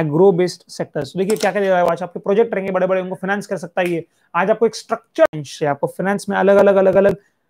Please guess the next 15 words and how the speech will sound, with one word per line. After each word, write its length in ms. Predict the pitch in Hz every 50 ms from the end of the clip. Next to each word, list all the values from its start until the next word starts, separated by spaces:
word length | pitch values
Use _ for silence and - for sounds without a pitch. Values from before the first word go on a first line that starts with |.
| _ _ -
अ, 160 | 170 165 160
source 360 | 156 156 - 196 196 165 -
of 80 | 214 185 - 185
finance 280 | 175 185 196 190 170 -
का 120 | - 196
एक 120 | 190 - - -
अलग 240 | 202 208 262 254 254 - - -
ही 320 | - - 240 240 240 - _ _ _ _
मिक्स 200 | 165 196 202 - - _ _ _ _ _ _ _ _ _ _ _ _ _ _ 170
आईएफसीआई 400 | 175 190 185 - - 180 170 160
आपको 160 | - - 156
मदद 140 | 156 147 -
करेगा। 380 | - 147 147 143 143 131 - _ _ _ _ _ _ _ _ _ _ _ _ -
Fair 120 | 202 214
enough? 180 | 240 233 -